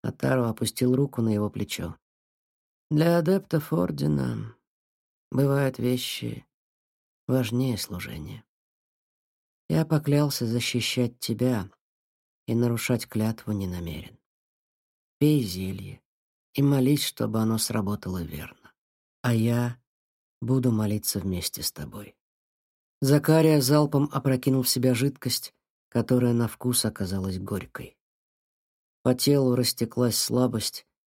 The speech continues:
гораздо сильнее прежней. Закария прикрыл глаза. "Эта девушка", —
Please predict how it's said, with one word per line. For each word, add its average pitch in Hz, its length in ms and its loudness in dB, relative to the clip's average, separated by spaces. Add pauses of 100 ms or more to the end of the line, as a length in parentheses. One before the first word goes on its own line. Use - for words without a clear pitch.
(120)
гораздо 123 480 2
сильнее 110 480 0
прежней. 92 580 -8 (680)
Закария 113 600 -2
прикрыл 101 460 -4
глаза. 95 480 -6 (1120)
"Эта 151 240 2
девушка", — 143 640 0